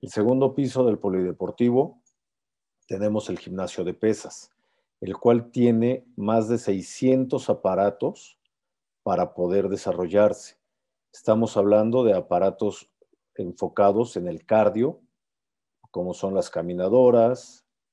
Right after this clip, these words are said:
las escaladoras, las elípticas. Tenemos una zona al centro de puros aparatos de,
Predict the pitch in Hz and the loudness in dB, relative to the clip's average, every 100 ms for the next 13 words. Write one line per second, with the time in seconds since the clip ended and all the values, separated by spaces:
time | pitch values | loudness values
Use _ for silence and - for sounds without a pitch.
0 | _ 90 87 - 85 85 87 110 110 107 | _ -14 -14 -14 -12 -10 0 2 4 4
1 | 104 - 87 - 85 95 110 - 110 - | 2 0 -10 -10 -6 -2 -4 -4 -10 -2
2 | 107 117 - _ _ _ _ _ 101 104 | -2 -2 -10 _ _ _ _ _ -6 -4
3 | 110 104 - - - 117 107 98 - 107 | -2 -4 -8 -20 -12 -4 -2 -4 -4 -4
4 | 107 107 95 85 - 113 110 - 120 139 | -2 -2 -2 -6 -2 0 0 -2 -2 -2
5 | 131 - 101 101 - - 87 92 - 98 | -6 -6 -2 -2 -4 -6 -4 -4 -6 -10
6 | 82 80 | -10 -14